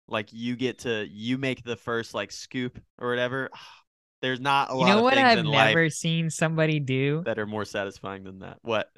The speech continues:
Speaker 2: Is that nobody's ever started, like, in the middle. Like, people always start on the edge,
Speaker 1: Yeah, you can't be
Speaker 2: obviously.
Speaker 1: that guy. You can't
Speaker 2: But,
Speaker 1: be that
Speaker 2: like,
Speaker 1: guy.
Speaker 2: imagine, like, if somebody just started in the middle.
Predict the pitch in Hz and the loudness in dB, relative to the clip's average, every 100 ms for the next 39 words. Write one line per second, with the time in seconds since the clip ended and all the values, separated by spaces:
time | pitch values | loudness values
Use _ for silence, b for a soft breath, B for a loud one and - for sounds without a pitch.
0 | - 143 131 135 139 135 151 170 208 208 | 0 0 2 2 2 4 4 4 4 2
1 | 170 151 156 135 - 120 117 127 123 117 | 0 0 0 -2 -4 -2 0 0 -2 -4
2 | 110 - 127 117 104 104 98 95 87 - | -4 -6 -6 -4 -4 -2 -4 -4 -10 -16
3 | _ _ _ _ - 135 131 - 160 165 | _ _ _ _ -2 0 0 0 2 4
4 | 160 156 - 143 139 131 120 - 135 113 | 6 4 2 2 4 2 -2 2 2 2
5 | 110 110 - 120 117 107 127 131 170 151 | 0 -6 -4 4 6 6 4 2 4 4
6 | 139 107 101 95 85 - _ - 127 - | 4 2 2 0 -2 -8 _ -14 -10 -4
7 | 156 143 147 147 147 160 156 139 147 165 | 4 6 8 6 6 4 6 4 4 4
8 | 190 196 190 160 131 123 127 123 139 131 | 2 2 2 2 2 0 -2 -2 0 0
9 | 135 135 - 135 120 120 120 123 117 110 | 2 0 0 0 2 0 0 0 0 0
10 | 107 117 160 | 0 2 0